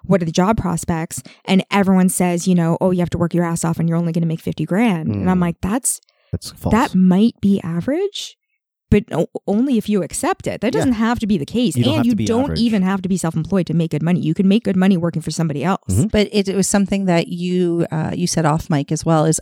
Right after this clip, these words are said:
Speaker 3: actually understanding your numbers. You know, like, for
Speaker 1: Do the
Speaker 3: example, if you're somebody
Speaker 1: math.
Speaker 3: that's renting, do your math, understand your numbers, have financial proje-, projections, set financial goals, and then you know what you have to do to meet them.
Speaker 2: Absolutely.
Speaker 3: You wanna make six figures, you can,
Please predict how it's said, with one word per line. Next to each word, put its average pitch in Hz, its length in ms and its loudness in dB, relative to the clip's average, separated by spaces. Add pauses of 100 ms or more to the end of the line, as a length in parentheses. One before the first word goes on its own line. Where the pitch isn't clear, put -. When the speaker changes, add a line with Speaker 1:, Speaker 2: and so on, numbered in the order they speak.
Speaker 3:
actually 202 340 0
understanding 160 480 0
your 156 100 -2
numbers. 151 480 0
You 175 120 2
know, 165 140 2
like, 165 180 0
for 170 120 -2
Speaker 1:
Do 165 60 -4
the 165 80 2
Speaker 3:
example, 190 240 2
if 180 40 2
you're 208 80 0
somebody 202 240 2
Speaker 1:
math. 202 80 0
Speaker 3:
that's 190 200 -2
renting, 180 340 0 (280)
do 277 100 0
your 349 140 -2
math, 330 260 0 (120)
understand 208 680 0
your 208 80 0
numbers, 190 440 2 (280)
have 226 320 -2
financial 202 440 -2
proje-, 170 380 -2
projections, 170 640 2
set - 320 -4
financial 175 480 0
goals, 165 500 -2
and 180 220 0
then 170 320 0
you 170 260 0
know 175 200 2
what 170 120 0
you 180 100 0
have 160 220 -2
to - 80 -8
do 156 160 -4
to - 160 -8
meet 233 220 0
them. 135 180 0
Speaker 2:
Absolutely. 110 280 -2
Speaker 3:
You 202 80 2
wanna 240 160 2
make 247 180 0
six - 260 -4
figures, 240 320 0
you 160 80 -2
can, 214 380 2